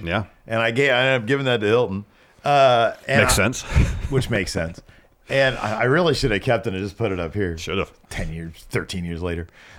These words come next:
Speaker 2: Uh, and, and I was hoping that that would, you know, th-, loosen him up a little bit for an interview. Nah, nah.
Speaker 1: Nah.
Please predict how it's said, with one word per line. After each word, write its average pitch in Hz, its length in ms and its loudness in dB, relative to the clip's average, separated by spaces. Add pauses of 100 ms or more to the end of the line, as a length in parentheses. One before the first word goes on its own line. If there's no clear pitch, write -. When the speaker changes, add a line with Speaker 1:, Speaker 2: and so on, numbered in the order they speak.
Speaker 2:
Uh, 151 500 6 (140)
and, 143 260 0
and 135 140 0
I 147 100 4
was 151 120 0
hoping 226 440 4
that 170 140 0
that 175 200 6
would, 185 180 2
you 185 120 2
know, 170 420 4 (580)
th-, 247 320 -6
loosen 285 360 2
him 392 160 0
up 427 200 2
a 277 40 4
little 185 240 4
bit 139 180 -2
for 202 160 0
an 254 60 0
interview. 151 480 0 (420)
Nah, 226 280 6
nah. 226 340 4 (180)
Speaker 1:
Nah. - 220 -8